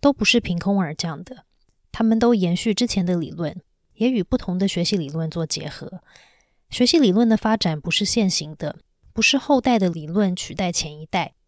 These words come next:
而是不同理论会互相交集与影响，直到今天也一直在持续变化。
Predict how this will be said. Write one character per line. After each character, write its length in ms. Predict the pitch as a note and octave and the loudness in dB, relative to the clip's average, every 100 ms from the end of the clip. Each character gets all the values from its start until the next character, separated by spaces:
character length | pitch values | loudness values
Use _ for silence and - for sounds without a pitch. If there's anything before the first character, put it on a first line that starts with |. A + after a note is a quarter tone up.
| _ _ _ | _ _ _
而 120 | - | 0
是 160 | C4 D#4 | 2 2
不 140 | - | 0
同 180 | D#4 B3 | 0 2
理 140 | A3+ E3+ | 2 4
论 160 | G3+ | 2
会 220 | G3+ G#3 | 4 2
互 180 | F#3 A#3 | 2 0
相 240 | G3+ G3 G3 | 0 0 0
交 180 | F#3+ | 0
集 240 | G3 - D#3+ | 0 -2 -4
与 120 | D3+ | -6
影 240 | C#3+ D3+ | -8 -6
响， 280 | E3 F3 E3+ - _ _ - | -4 -4 -8 -20 _ _ -8
直 100 | A3 | -2
到 160 | C4+ | 0
今 180 | B3+ B3+ | 2 2
天 220 | B3 B3 | 4 4
也 100 | G3 | 4
一 120 | D3 G3 | 0 -2
直 180 | - | -2
在 160 | D3 F3 | -4 -4
持 180 | - - | -4 -6
续 200 | - E3 | -8 -8
变 200 | D#3+ E3+ | -8 -10
化。 300 | - E3+ | -10 -12